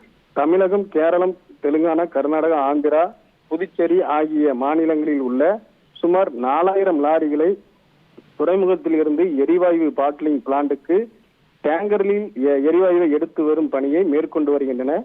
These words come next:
ரெண்டாயிரத்தி இருபத்தஞ்சு, ரெண்டாயிரத்தி முப்பதாம் ஆண்டுக்கான புதிய ஒப்பந்த விதிகளை எண்ணெய் நிறுவனங்கள் அண்மையில் வெளியிட்டன.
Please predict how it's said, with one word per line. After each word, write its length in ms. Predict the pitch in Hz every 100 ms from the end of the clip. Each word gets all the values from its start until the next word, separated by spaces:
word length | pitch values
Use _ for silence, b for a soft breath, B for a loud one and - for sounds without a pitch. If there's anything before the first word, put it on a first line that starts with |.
| - _ _ _ _ _
ரெண்டாயிரத்தி 500 | 131 151 196 214 208 165
இருபத்தஞ்சு, 540 | 175 190 - 170 175
ரெண்டாயிரத்தி 520 | 202 160 180 175 175 156 123 - _ _
முப்பதாம் 520 | 127 147 180 190 185
ஆண்டுக்கான 400 | 170 160 147 156
புதிய 420 | 165 147 147 170 143
ஒப்பந்த 340 | 131 156 151
விதிகளை 380 | 139 143 143 175 240 B B B 127
எண்ணெய் 280 | 151 185 214
நிறுவனங்கள் 540 | 180 175 170 165 190
அண்மையில் 560 | 202 143 170 185 175 196
வெளியிட்டன. 440 | 147 160 160 143